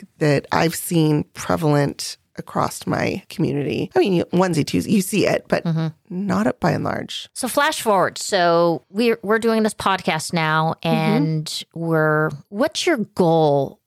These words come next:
Speaker 2: for, now that we're seeing what some of the possibilities are, as we can bring people on to tell their stories, people that we bring on can inspire other women. What's your goal for us going forward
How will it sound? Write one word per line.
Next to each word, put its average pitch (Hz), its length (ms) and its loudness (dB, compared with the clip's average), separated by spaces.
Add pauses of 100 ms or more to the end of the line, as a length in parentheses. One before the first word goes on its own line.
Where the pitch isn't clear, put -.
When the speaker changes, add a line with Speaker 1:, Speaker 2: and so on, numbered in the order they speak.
(100)
Speaker 2:
for, 151 640 0
now 190 220 2
that 262 120 2
we're 196 100 2
seeing 185 500 0
what 170 420 -2
some 180 160 -2
of 165 40 2
the 160 60 0
possibilities 151 720 0
are, 147 340 -2 (420)
as 156 200 -2 (320)
we 190 200 0
can 165 320 -2 (460)
bring 208 180 2
people 202 320 0
on 180 140 4
to 175 60 0
tell 175 200 0
their 160 120 2
stories, 240 880 2 (840)
people 208 480 0 (320)
that 175 100 0
we 170 100 4
bring 160 200 0
on 151 160 0
can 165 160 -2
inspire 147 480 0
other 147 180 2
women. 190 480 2
What's 202 400 -2
your 285 140 2
goal 175 760 4
for - 440 -2
us - 680 0 (100)
going 151 260 0
forward 156 480 -8